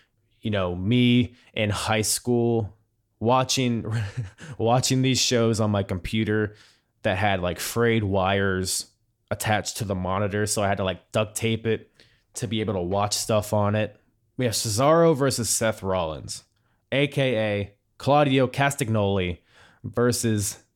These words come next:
Tyler Black. Even though it's been, they've both been in the W W E for a decade or so, right? It's still, it's still so mind-blowing to see how far these guys have come.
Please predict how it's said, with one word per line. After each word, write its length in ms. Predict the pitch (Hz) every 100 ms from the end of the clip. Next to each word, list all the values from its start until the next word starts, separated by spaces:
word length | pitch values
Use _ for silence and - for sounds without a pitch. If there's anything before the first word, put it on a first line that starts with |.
| _
Tyler 720 | - 131 131 123 117 113 101 -
Black. 760 | - 92 92 85 78 - - _ _ _ _ -
Even 260 | 139 131 120
though 200 | 110 101
it's 200 | 95 -
been, 180 | 113
they've 220 | 95 104 101
both 260 | 110 101
been 160 | 113 104
in 140 | 98
the 100 | 92
W 260 | 90 101 95
W 360 | 90 80 87
E 140 | 87 87
for 320 | - 92 85
a 80 | 80
decade 640 | 85 95 90 85 82 76 -
or 100 | 87
so, 360 | - 90 82
right? 380 | 80 82 85 76 _ _ _ _ _ _ _ _ _ _ _
It's 120 | - -
still, 240 | - 143
it's 220 | 117 117
still 320 | - - 139
so 360 | 113 - 123 113
mind-blowing 600 | 107 98 95 90 90 85
to 60 | 85
see 200 | - 98
how 140 | 90
far 240 | 85 92 87
these 160 | 85
guys 220 | 80 82
have 140 | 80 -
come. 380 | 87 65 71